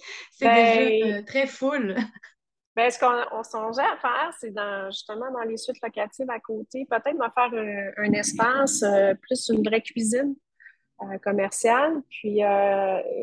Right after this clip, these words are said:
Speaker 2: une cuisine dans laquelle on pourrait peut-être donner des cours, euh, puis transformer. Euh, comme là, c'est, j'ai des dégâts de paprika, de, de toutes sortes de choses, de goria, de,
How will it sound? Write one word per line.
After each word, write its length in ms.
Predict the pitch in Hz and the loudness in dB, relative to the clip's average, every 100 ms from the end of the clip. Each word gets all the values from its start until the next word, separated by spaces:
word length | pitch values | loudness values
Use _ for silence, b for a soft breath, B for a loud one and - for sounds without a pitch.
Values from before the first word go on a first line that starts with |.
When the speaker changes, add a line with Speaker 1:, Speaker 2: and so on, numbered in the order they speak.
| - - - | -6 -8 -4
Speaker 2:
une 140 | 220 208 | -6 -6
cuisine 480 | - 202 233 277 | -10 -4 -2 0
dans 300 | 247 208 202 196 | 0 0 0 0
laquelle 300 | 196 254 269 | 0 0 -2
on 80 | |
pourrait 180 | - 202 | -2 -4
peut-être 260 | 208 254 254 | -2 -2 -2
donner 260 | 220 220 | -2 -2
des 180 | 214 196 | -4 -8
cours, 300 | - 208 254 _ _ _ _ _ _ - | -6 -8 -8 _ _ _ _ _ _ -14
euh, 680 | 185 185 180 180 180 185 180 - | -8 -6 -4 -4 -2 0 -2 -4
puis 300 | - 226 247 | -8 -6 -6
transformer. 720 | - 220 214 - 202 190 190 208 _ _ | -6 -6 -4 0 0 0 -8 -10 _ _
Euh, 300 | 190 185 185 180 | -20 -16 -14 -10
comme 180 | 180 185 | -6 -2
là, 80 | 220 | -4
c'est, 160 | 196 | -6
j'ai 180 | 180 175 | -10 -10
des 180 | 180 175 | -8 -8
dégâts 360 | 185 208 185 208 | 2 2 4 0
de 60 | - | 2
paprika, 880 | 180 - - _ 202 202 208 208 208 | -2 -2 -20 _ -2 0 0 -2 -2
de, 240 | 185 170 | -2 -4
de 120 | 180 262 | -2 -6
toutes 220 | - - | -6 -8
sortes 160 | 208 190 | -6 -4
de 120 | 160 | -4
choses, 500 | - 190 185 190 180 | -4 -8 -6 -6 -8
de 840 | 165 _ _ _ _ _ _ - 185 | -12 _ _ _ _ _ _ -12 -2
goria, 720 | 226 214 190 190 185 196 | -2 -2 0 2 2 0
de, 80 | 208 | -2